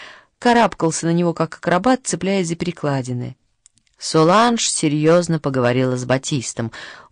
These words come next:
Он рос на редкость развитым ребенком, требуя исключить из лексикона обидные для папы слова «недомерок», «микроб», «обрубок». Нотация возымела обратное действие. Батист, не знавший этих слов,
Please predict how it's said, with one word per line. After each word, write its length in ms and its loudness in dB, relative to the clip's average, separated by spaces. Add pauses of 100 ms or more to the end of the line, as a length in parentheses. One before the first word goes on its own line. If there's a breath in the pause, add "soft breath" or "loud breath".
Он 300 0
рос 260 -2
на 140 2
редкость 400 -6
развитым 680 -2 (160)
ребенком, 720 -4 (460 loud breath)
требуя 380 4
исключить 580 -2
из 140 -2
лексикона 560 0
обидные 420 2
для 160 2
папы 240 -6
слова 580 0
«недомерок», 720 2
«микроб», 580 0
«обрубок». 600 -4 (640)
Нотация 800 2
возымела 640 0
обратное 680 0
действие. 680 -4 (360 loud breath)
Батист, 840 0
не 160 2
знавший 460 0
этих 200 -6
слов, 300 0